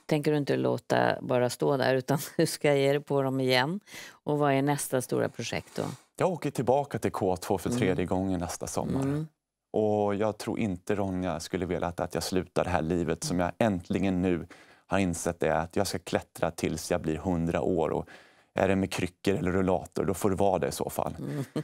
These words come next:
Speaker 2: Är jag blind så kommer jag fortsätta i alla fall. Jag älskar att klättra berg.
Speaker 1: Mm.
Speaker 2: Och om folk kunde hålla fast vid det,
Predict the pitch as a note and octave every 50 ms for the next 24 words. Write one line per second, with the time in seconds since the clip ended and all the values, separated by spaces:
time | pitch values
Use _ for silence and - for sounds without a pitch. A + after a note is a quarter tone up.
0 | - _ - - G#2 G#2 G#2 F#2 D#2+ E2+ G2 G2+ G2+ F#2+ F#2+ F2+ - - F2 -
1 | G2+ F#2 F#2 F2 - A2 F2 - - - G#2+ F2+ - - F2 E2+ E2+ F2 - -
2 | - G1+ G1+ - - - _ - _ _ _ _ - - - - - D3+ C#3 A#2
3 | F#2 E2 - - - - - A2+ F#2+ F2+ D#2+ - - F2 - - - G2+ F2 -
4 | - - - D2 - - G2+ G#2 C#2 B1+ - - _ _ _ _ _ _ _ -
5 | C#3+ C#3 C3+ - - - G#2+ G#2+ G2+ - - B2 A#2+ A2 - - - - G2+ G2
6 | F#2 F2 G#2 F#2+ F#2 F#2 - - - B2+ A#2+ - - - - - F#2 G2 F2+ F#2
7 | F#2 -